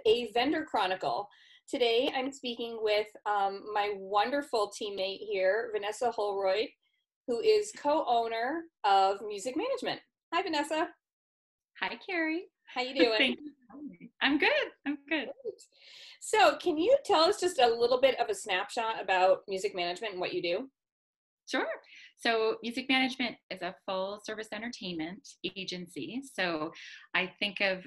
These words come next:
Speaker 2: us as, uh, we're kind of a matchmaking, uh, service for entertainment. So we pair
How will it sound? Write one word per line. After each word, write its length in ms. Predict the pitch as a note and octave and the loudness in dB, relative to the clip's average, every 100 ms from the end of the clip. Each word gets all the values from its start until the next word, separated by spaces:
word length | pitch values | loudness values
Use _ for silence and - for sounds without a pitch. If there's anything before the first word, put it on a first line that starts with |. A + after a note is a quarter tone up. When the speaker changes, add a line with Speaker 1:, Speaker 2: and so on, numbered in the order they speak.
| - | -2
Speaker 2:
us 260 | F3 F3+ - - - | 0 0 -4 -12 -2
as, 520 | E3+ E3+ E3+ E3 D#3+ _ - | 0 0 -2 -6 -10 _ -8
uh, 360 | C#3 C#3 F#2 - _ _ _ _ _ _ - | -6 -4 -4 -6 _ _ _ _ _ _ -16
we're 260 | D#3 D#3 | -6 -6
kind 180 | D#3 G3+ - | -6 -10 -6
of 120 | F#3+ F3+ | -4 -2
a 80 | |
matchmaking, 1120 | E3+ F3 E3+ - - D#3 D3+ C#3 C#3+ C3+ C3+ C#3+ _ _ | 0 0 0 -4 -2 -4 0 0 2 0 -2 -6 _ _
uh, 260 | D3+ C3+ - | -4 -2 -4
service 580 | - - F3+ E3+ D#3 - | -6 -2 -2 0 -2 -2
for 200 | F3+ - | -4 0
entertainment. 600 | D3 C#3+ - G2+ - - | 0 -2 -4 -6 -6 -6
So 140 | F3 | -4
we 400 | D3+ F3 F3 E3+ - - | -2 0 0 -2 -6 -6
pair 540 | F#3+ F3 E3+ E3+ E3+ | 0 2 4 2 0